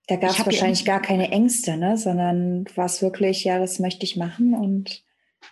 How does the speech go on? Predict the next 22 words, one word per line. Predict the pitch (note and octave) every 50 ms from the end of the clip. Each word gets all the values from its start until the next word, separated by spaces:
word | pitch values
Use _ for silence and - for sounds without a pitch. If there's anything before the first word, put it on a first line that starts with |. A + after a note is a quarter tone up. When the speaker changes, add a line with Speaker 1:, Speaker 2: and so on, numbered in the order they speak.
| - - - _
Speaker 2:
Ich | - - -
weiß | - A3 C4 -
nicht, | A#3+ G3+ F#3+ -
das | F#3 - -
war | - F#3+ G3 F#3+
so, | G3 F#3+ F#3+ F#3+ F#3+ F#3 F#3 - _ _ _ _ _ _ _ _ _ _ _ _ _ _ _ _ _ _ _ _ _ _ _ _ _ _ -
auf | - - -
einmal, | F#3+ G3 G3 G#3+ G#3+ G#3 G#3+ G#3+ G#3+ G#3+ A3 - - - - - _ - - - - - _ - - - - - - - -
es | -
ist | A#3 A3+ A#3+
auch | A3+ A3
so, | - - -
dass | G3 G3 - -
wir | F#3+ F#3
das | F#3+ F#3 - -
gemeinsam | - F#3 F#3+ F3+ F#3 G#3+ A3 A3+ G#3 F#3+ F#3+ F#3+
sehr | F#3 F#3 F#3
viel | F#3 - - F3
entscheiden. | F3+ F3 - - F3+ E3 D#3+ F3 F#3 F#3
Wir | F#3
haben | F#3 F#3+ F#3+
auch | F#3 F#3 -